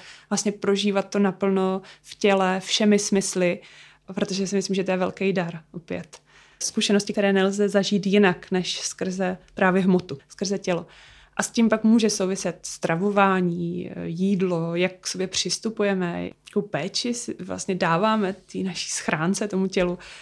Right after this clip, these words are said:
Takže ke stravování mě napadá hned třeba což souvisí i s tou, eh, mojí prací s nadací pro půdu,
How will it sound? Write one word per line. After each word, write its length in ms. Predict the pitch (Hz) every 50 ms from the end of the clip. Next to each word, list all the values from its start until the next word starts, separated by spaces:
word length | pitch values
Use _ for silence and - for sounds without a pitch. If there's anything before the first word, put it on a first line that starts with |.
| - _
Takže 220 | - 185 175 202 196
ke 120 | 202 185
stravování 540 | - - - 185 185 185 185 190 190 202 196
mě 120 | 190 190
napadá 360 | 185 185 180 - 185 190 185 185
hned 360 | 190 190 190 185 185 - - -
třeba 460 | - - - 180 175 196 185 180 180 180 - _ _ _ _ -
což 220 | - - 185 - -
souvisí 440 | - 190 185 180 185 - - - -
i 180 | - 180 180
s 120 | - - -
tou, 420 | - 180 180 180 180 - - -
eh, 40 | -
mojí 600 | 185 180 180 185 185 180 180 180 185 180 175 180
prací 840 | 180 - 180 175 175 - - - 185 185 185 185 185 185 190 190 -
s 120 | 196 185 190
nadací 440 | 190 190 175 180 180 180 - - 185
pro 140 | - 196
půdu, 300 | 185 - 196 185 185 190